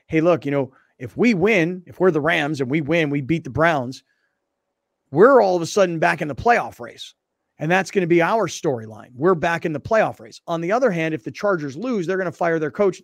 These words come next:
and they're gonna be, not only are they out of it, which are already out of it," he's like, "but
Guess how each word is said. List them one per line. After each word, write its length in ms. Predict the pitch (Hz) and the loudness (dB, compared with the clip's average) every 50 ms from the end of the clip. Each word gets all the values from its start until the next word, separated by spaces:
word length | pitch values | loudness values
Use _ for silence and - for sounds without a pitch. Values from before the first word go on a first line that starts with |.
| - | -12
and 120 | - 165 170 | -8 -6 -4
they're 100 | 185 175 | -2 -2
gonna 120 | 175 175 | -2 -2
be, 120 | 165 160 165 | -2 -2 -2
not 240 | 165 190 202 220 | -2 -4 -4 -2
only 140 | 214 202 180 170 | 0 0 0 0
are 40 | |
they 120 | 160 160 151 | 0 0 0
out 200 | 160 190 233 202 | 0 0 0 0
of 80 | 143 | 0
it, 100 | 143 147 | -2 -4
which 160 | 156 156 - 170 | -6 -6 -4 -2
are 120 | 151 156 | 0 0
already 340 | 156 151 160 185 190 165 139 | 0 2 2 2 2 2 0
out 160 | 120 113 113 | -2 -6 -10
of 80 | 107 123 | -12 -14
it," 120 | 139 - _ _ _ _ _ _ _ _ _ _ _ - | -14 -16 _ _ _ _ _ _ _ _ _ _ _ -8
he's 160 | 175 170 156 | -6 -2 -2
like, 160 | 175 156 127 | -2 -2 0
"but 180 | 175 165 160 | 0 0 0